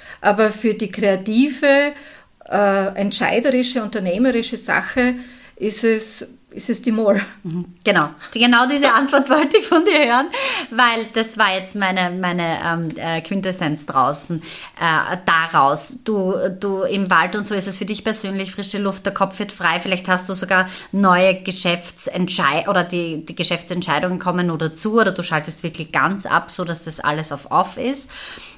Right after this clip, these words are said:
Speaker 2: Ähm, dann könnte rein theoretisch später was entstehen, aber durch die Mall habe ich die durchspazieren gesehen und wirklich durch die Eindrücke und nämlich dieses Passieren lassen, nicht erzwingen, nicht hinschauen und jetzt was, was will ich machen,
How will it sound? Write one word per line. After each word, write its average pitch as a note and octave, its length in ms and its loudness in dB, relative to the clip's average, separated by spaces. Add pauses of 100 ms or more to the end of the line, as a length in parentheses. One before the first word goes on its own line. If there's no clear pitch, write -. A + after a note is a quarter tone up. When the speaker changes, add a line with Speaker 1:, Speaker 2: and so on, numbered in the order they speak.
(140)
Speaker 2:
Ähm, F#3 300 4
dann F#3 220 2
könnte G3+ 400 0
rein E3 180 0
theoretisch F3 300 -6
später F3 260 -6
was F3 160 -6
entstehen, F3 420 -4 (220)
aber F#3 160 0
durch F#3 240 -4
die F#3+ 80 -4
Mall E3 380 2
habe E3+ 120 0
ich E3 60 -4
die E3 140 -8
durchspazieren G3+ 1300 -2
gesehen F3+ 400 0
und F3 200 -4
wirklich F3+ 540 -4
durch F#3 160 -4
die - 120 -8
Eindrücke F#3+ 640 -2
und F3+ 100 -2
nämlich F3+ 260 -2
dieses E3+ 280 -8
Passieren A3 640 -2
lassen, F#3+ 540 2 (280)
nicht F#3 220 0
erzwingen, F#3 640 -2
nicht E3+ 340 -2
hinschauen F#3 680 2
und F#3 140 -4
jetzt E3+ 260 -8
was, F3 220 -2
was F3 200 -4
will G3 140 -2
ich G3+ 60 -2
machen, F#3 320 0